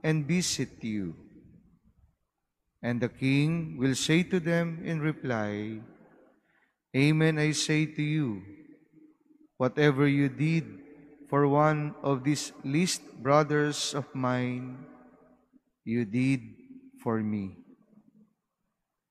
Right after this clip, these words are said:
Then he will say to those on his left, "Depart from me, you accursed,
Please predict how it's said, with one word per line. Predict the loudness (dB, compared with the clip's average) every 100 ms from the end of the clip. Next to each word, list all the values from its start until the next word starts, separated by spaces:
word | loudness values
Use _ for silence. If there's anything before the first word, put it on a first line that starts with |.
| _
Then | 0 2
he | 2
will | 2 0
say | 2 2 2
to | 2
those | 2 4 4 0
on | -4 -4 -4
his | -4 -4
left, | -2 -2 -4 -10 -20 -20 -20 -20 -20 _ -20 _ _ _ _ _ _ -4
"Depart | -4 2 2 4 4 0 -4 -20 -20 -16
from | -2 -2 0
me, | 0 0 -2 -8 -16 -20 -20 -20 -20 -20 -20 -12 0
you | 4 4
accursed, | 2 2 4 4 2 -2 -6